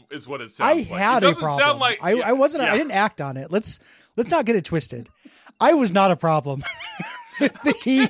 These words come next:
Speaker 2: uh, I, I had a problem. Uh,
Speaker 1: Gary, I would argue that you were a problem no one knew about.
Speaker 2: I was a problem to myself. I didn't do
Speaker 1: Sure.
Speaker 2: anything. Like,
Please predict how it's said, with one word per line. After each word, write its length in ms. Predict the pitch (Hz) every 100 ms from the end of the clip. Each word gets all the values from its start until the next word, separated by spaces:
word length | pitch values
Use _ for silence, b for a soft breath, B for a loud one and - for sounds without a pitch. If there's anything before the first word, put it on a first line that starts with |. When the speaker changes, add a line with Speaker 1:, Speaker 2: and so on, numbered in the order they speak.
| -
Speaker 2:
uh, 260 | 226 202 190 B B 196 202 -
I, 260 | 214 233 -
I 580 | 190 214 226 226 208 185
had 300 | - 180 170
a 140 | 151
problem. 500 | - 143 120 156 156 _ _ _ _ b b b
Uh, 220 | 156 147
Speaker 1:
Gary, 160 | 147 262
I 140 | 330
would 140 | 330 240
argue 360 | 220 180 220 190
that 160 | 202
you 120 | 202
were 220 | 214 190 156
a 60 |
problem 600 | 135 - 208 214 190 165
no 140 | 175 170
one 260 | 143 127
knew 220 | 151 147
about. 220 | 113 90 233
Speaker 2:
I 60 |
was 120 | 339
a 60 | 311
problem 320 | - 277 254
to 80 | 226
myself. 720 | 180 - 330 226 247 - - _ _ _ -
I 80 |
didn't 180 | 269 349
do 100 | 302 403
Speaker 1:
Sure. 60 |
Speaker 2:
anything. 380 | 285 180 156 135
Like, 320 | 135 170 170